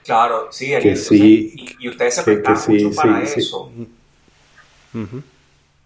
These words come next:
Speaker 2: Sí. ¿En qué momento decidiste tú, eh, que lo tuyo era hacer documentales?
Speaker 1: Bueno, bro, yo creo que en ese mismo contexto en que estábamos todos como implosionando en Caracas con diferentes proyecticos alternativos, y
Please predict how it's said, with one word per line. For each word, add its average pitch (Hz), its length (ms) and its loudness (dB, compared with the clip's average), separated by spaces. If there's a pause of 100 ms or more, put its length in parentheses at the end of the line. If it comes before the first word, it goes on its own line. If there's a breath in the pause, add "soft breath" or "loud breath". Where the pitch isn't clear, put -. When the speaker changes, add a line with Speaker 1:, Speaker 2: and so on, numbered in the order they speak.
(140)
Speaker 2:
Sí. 104 300 -16 (540 loud breath)
¿En 131 100 -8
qué 156 80 -6
momento 214 340 -2
decidiste 139 420 -6
tú, 185 500 -6 (240)
eh, 117 460 -6 (1080)
que 104 260 -8
lo 104 180 -8
tuyo 113 260 -8
era 139 140 -6
hacer 143 180 -8
documentales? 143 560 -8 (920)
Speaker 1:
Bueno, 147 300 -2
bro, 147 240 0
yo 123 100 -4
creo 147 180 -4
que 202 340 -8
en 127 180 -4
ese 123 200 -4
mismo 165 260 -10
contexto 120 440 -4
en - 80 -8
que - 80 -8
estábamos 123 460 -4
todos 117 420 -4
como 123 380 -6 (680 loud breath)
implosionando 110 760 -4
en 143 80 -8
Caracas 120 500 -4
con 135 220 -4
diferentes 101 480 -6
proyecticos 135 580 -8
alternativos, 113 840 -8
y 135 300 -10